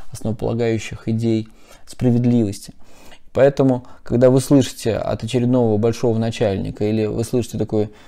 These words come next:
о-, о-, огрызание от судьи, что, мол, не тычьте мне своей практикой, в России непрецедентное право, просто имейте в виду, что люди, которые так говорят, они просто не знают, что такое прецедентное право.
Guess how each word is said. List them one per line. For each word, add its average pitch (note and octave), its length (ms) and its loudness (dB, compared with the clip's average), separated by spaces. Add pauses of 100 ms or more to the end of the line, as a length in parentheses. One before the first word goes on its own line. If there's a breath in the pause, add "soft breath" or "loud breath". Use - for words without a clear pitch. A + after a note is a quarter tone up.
(160 loud breath)
о-, - 240 -4
о-, C#2+ 680 -6
огрызание A#2+ 680 4
от G2+ 80 -4
судьи, A#2+ 400 0
что, - 200 -8
мол, G2+ 240 -2
не A#2 300 2
тычьте A#2+ 420 -4
мне G#2 260 -6
своей G#2+ 300 -4
практикой, C#3 580 -2
в G#2+ 60 -4
России G#2+ 240 -4
непрецедентное A2 760 -4
право, C#3+ 360 -2 (280 loud breath)
просто A#2 280 -6
имейте C3 440 2
в A#2+ 40 0
виду, A2 200 0
что G#2 440 -6 (220 loud breath)
люди, C3+ 200 6
которые A2+ 380 2
так G#2+ 160 -4
говорят, A#2+ 460 -2
они A#2 160 0
просто B2 360 -2
не A2+ 220 0
знают, G#2+ 320 -2
что - 100 -20
такое G#2+ 220 -4
прецедентное G#2+ 640 -6
право. D#3 300 -12